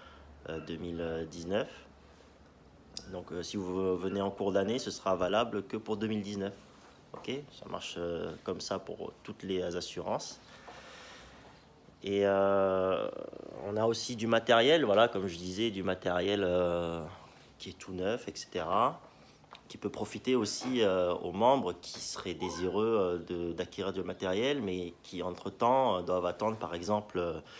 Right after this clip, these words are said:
soit d'avoir les fonds, soit, euh, d'attendre que leur matériel arrive,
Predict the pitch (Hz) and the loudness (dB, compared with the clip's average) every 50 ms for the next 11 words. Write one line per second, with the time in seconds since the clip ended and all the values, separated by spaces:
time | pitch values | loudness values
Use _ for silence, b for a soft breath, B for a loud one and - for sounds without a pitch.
0 | B B B B - - 92 87 87 87 82 85 85 78 82 - - 110 110 120 | B B B B -10 -8 -6 -4 -2 -2 -2 -2 -4 -4 -6 -6 -4 -2 0 0
1 | 131 147 165 185 - B B B B B B B B B B - - - 87 87 | 0 0 -2 -6 -10 B B B B B B B B B B -16 -10 -4 0 2
2 | 92 92 92 92 90 87 85 82 82 82 82 82 82 82 80 82 80 73 65 65 | 4 4 6 4 4 2 0 -2 -2 -4 -4 -4 -4 -4 -6 -6 -8 -8 -10 -8
3 | - 87 87 85 - 95 95 95 90 - - - 82 82 80 78 78 78 76 78 | -6 -6 -6 -6 -6 -6 -6 -6 -6 -10 -12 -14 -14 -12 -10 -10 -10 -10 -12 -12
4 | 78 78 78 78 - - 78 73 - - - - - - - 73 82 87 85 82 | -12 -12 -12 -12 -14 -14 -14 -14 -16 -16 -18 -18 -16 -14 -14 -10 -8 -6 -6 -6
5 | 82 87 85 - - 85 82 90 90 87 87 92 113 143 160 156 147 | -6 -8 -8 -8 -8 -6 -4 -2 -2 -2 -2 -2 -2 -2 -2 -4 -6